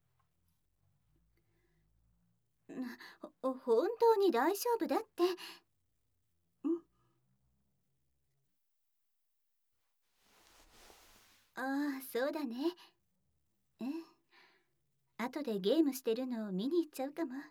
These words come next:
でもまあ、買い物とか晩ご飯の準備もあるから、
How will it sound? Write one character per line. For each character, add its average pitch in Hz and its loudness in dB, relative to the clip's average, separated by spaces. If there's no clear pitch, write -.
で 247 -4
も 349 2
ま 254 -4
あ、 277 -6
買 208 4
い - 0
物 269 0
と 294 -6
か 220 -6
晩 190 -2
ご 294 -2
飯 311 0
の 254 -2
準 247 0
備 277 0
も 240 0
あ 214 -2
る 302 -6
か 285 -8
ら、 262 -10